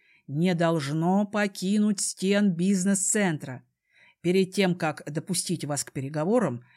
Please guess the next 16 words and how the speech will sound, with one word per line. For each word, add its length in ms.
мы 300
подпишем 480
документ 540
о 80
неразглашении 760
информации». 840
«К-, 280
конечно», 1080
произношу 640
слегка 460
трясущимся 800
голосом 600
и 200
киваю 500
в 60
ответ. 560